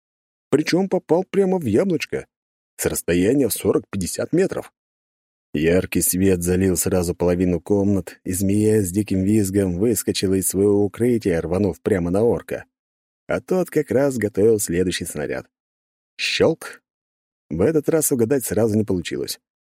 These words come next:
И потому палка-освещалка не зажглась вовремя, так что чупакабра успела впиться в неё зубами и отшвырнуть в сторону. Следом она собралась оторвать голову рыцарю.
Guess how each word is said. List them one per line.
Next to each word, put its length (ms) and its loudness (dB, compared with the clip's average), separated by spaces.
И 100 0
потому 440 2
палка-освещалка 1040 -2
не 160 0
зажглась 540 0
вовремя, 560 -2
так 180 -4
что 160 -6
чупакабра 640 0
успела 500 0
впиться 420 -4
в 40 -2
неё 200 2
зубами 500 -2
и 100 0
отшвырнуть 540 0
в 40 -8
сторону. 460 -2
Следом 520 0
она 180 0
собралась 480 -2
оторвать 340 0
голову 440 2
рыцарю. 520 -2